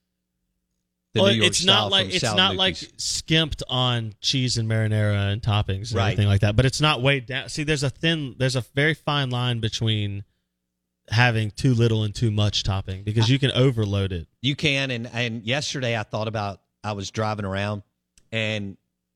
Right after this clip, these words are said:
Speaker 1: obviously Sal and Mookie's in Madison is right behind us, and I thought about going and getting their, uh, pizza slice and Caesar salad deal for lunch,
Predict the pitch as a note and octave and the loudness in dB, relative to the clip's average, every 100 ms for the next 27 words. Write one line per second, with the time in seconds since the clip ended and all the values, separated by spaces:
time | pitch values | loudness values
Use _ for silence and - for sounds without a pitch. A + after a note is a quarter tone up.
0 | _ _ _ _ - A2+ A2+ A#2+ G2+ A#2+ | _ _ _ _ -8 -6 -4 -6 -4 -4
1 | A2 G#2 G2 F#2+ F2 F#2 F#2 F2 - E2 | -4 -6 -6 -10 -6 -6 -4 -6 -8 -8
2 | D#2+ F#2+ D#2+ E2+ F#2+ G2 F2+ - _ _ | -6 -6 -4 -4 -4 -4 -8 -12 _ _
3 | _ _ _ _ _ A2+ G#2+ G2 C3 B2+ | _ _ _ _ _ -2 -2 -4 -4 -2
4 | A2+ G#2 F#2 G#2+ G#2+ F#2 A2 F#2+ G2 F#2 | -4 -6 -6 -4 -4 -4 -6 -4 -4 -4
5 | F2+ _ _ G2 F2+ A#2+ A#2+ A2+ - A2+ | -8 _ _ -4 -4 -4 -4 -4 -4 -4
6 | A2 - - _ G2 F#2 - A2 G#2 - | -4 -6 -10 _ -8 -6 -4 -4 -4 -2
7 | G2+ G#2+ G#2 - _ _ _ _ A#2+ A2+ | -2 -2 -4 -10 _ _ _ _ -2 0
8 | A2+ G2 F#2 A2 A#2 - | -2 -4 -2 -2 -4 -14